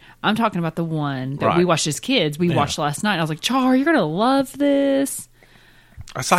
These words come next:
Speaker 2: with, when I
Speaker 1: First
Speaker 2: watched, we watched Monster
Speaker 1: five
Speaker 2: Squad.
Speaker 1: m-, Mon-, okay, Monster Squad, similar issue.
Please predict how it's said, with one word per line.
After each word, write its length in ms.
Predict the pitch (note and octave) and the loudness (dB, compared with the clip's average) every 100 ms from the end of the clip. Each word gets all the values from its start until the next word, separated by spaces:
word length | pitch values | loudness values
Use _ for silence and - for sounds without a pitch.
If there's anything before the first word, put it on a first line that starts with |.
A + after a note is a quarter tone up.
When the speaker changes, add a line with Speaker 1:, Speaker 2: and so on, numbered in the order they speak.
| - | 0
Speaker 2:
with, 180 | D#3 D#4 | 0 4
when 100 | D#4 | 6
I 100 | C#3 | 8
Speaker 1:
First 100 | C#3 | 8
Speaker 2:
watched, 300 | - - - - | 4 2 -8 -6
we 140 | C3+ | -4
watched 220 | C#3 D3 | -4 -2
Monster 260 | A#3+ C4 B3+ | 2 4 4
Speaker 1:
five 420 | C4 C4 C4+ - | 4 4 2 -2
Speaker 2:
Squad. 80 | - - | -10 -8
Speaker 1:
m-, 180 | G#3 G#3 - _ | -2 -2 -4 _
Mon-, 300 | F#3 F3 E3+ - | 0 0 0 -4
okay, 220 | F3 E3+ | -2 0
Monster 320 | F#3+ F3 - | 2 0 0
Squad, 180 | G#3 - | -4 -2
similar 360 | - F#3 F#3+ A3+ | -2 -2 -2 -2
issue. 460 | D4 - F3+ F3+ | -4 -6 -8 -10